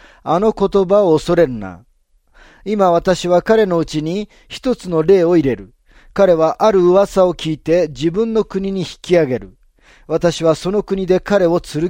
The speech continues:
で倒す。」この予言は文字通りに成就しました。イザヤがここで王に与えている励ましを見てください。彼は言います。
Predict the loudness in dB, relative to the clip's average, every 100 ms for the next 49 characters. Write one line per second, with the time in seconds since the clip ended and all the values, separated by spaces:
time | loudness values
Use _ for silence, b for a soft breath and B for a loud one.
0 | -2 -2 -2 -6 -6 -8 -20 _ _ _
1 | _ _ _ _ _ _ _ _ _ _
2 | _ _ _ _ _ _ _ _ _ _
3 | _ _ _ b b b b b -4 0
4 | 2 4 2 2 0 0 0 -2 -2 -2
5 | -2 -2 -2 -4 0 2 2 -2 -6 -12
6 | -14 -18 -20 _ _ _ _ _ _ _
7 | b b b b -4 2 4 4 2 0
8 | -8 0 4 6 4 4 0 2 2 2
9 | 0 0 -2 -2 -2 0 0 -2 0 0
10 | 0 -6 -8 -10 -18 -20 -20 _ _ _
11 | b b b b -2 0 4 2 2 -2
12 | -10 -16 -20